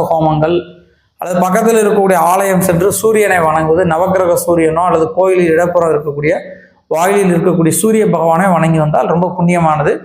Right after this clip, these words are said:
சூரியன் வந்து தந்தை வழியிலிருந்து வரக்கூடிய பாவங்களை நீக்கக்கூடியவர். அதனால தந்தை வழியிலிருந்து அந்த பாவங்கள் நீங்கி நம்முடைய முன்னோர்கள், தந்தை வழி சேர்ந்தவர்கள், குலதெய்வ சேர்ந்தவர்கள், குல சம்பத்து தலைக்க வேண்டும் அப்படின்னு பிரார்த்தனை பண்ணி வழிபாடு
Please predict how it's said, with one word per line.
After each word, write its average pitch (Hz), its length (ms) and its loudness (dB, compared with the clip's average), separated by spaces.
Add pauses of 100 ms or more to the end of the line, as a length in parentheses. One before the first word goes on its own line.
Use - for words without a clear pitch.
(360)
சூரியன் 262 500 0
வந்து 208 340 0
தந்தை 214 440 0
வழியிலிருந்து 214 480 2
வரக்கூடிய 185 380 2
பாவங்களை 185 560 0
நீக்கக்கூடியவர். 165 720 -2
அதனால 170 320 0
தந்தை 180 440 0
வழியிலிருந்து 196 500 2
அந்த 175 180 0
பாவங்கள் 170 520 0
நீங்கி 170 380 -4 (480)
நம்முடைய 175 340 0
முன்னோர்கள், 190 600 0
தந்தை 180 320 0
வழி 180 180 2
சேர்ந்தவர்கள், 165 680 0
குலதெய்வ 196 400 2
சேர்ந்தவர்கள், 165 800 0 (340)
குல 202 200 -4
சம்பத்து 185 540 0
தலைக்க 165 420 -2
வேண்டும் 156 380 0
அப்படின்னு 180 360 0
பிரார்த்தனை 165 420 -4
பண்ணி 160 140 -4
வழிபாடு 156 440 0